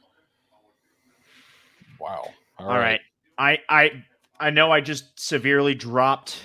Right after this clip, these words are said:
Speaker 2: the mood. Uh,
Speaker 1: You did.
Speaker 2: before,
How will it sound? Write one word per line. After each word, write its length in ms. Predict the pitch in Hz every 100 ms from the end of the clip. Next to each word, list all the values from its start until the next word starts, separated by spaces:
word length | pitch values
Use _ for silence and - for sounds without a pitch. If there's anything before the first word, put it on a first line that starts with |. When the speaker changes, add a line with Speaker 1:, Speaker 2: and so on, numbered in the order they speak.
| -
Speaker 2:
the 160 | 151 127
mood. 440 | 123 123 131 131 - _ _ _ _ _ -
Uh, 140 | 120 101
Speaker 1:
You 80 | 131
did. 100 | 98
Speaker 2:
before, 400 | 117 165 165 151